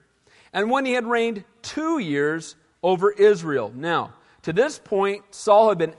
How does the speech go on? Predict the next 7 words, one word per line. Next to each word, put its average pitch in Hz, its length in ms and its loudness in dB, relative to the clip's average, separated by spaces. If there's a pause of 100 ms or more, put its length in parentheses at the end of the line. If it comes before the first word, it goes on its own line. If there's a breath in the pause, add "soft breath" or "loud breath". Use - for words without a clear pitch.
everything 240 840 -2
that 151 240 -6
Israel 202 520 0
could 175 160 -8
have 139 200 -8
ever 160 240 -4
wanted. 151 420 -8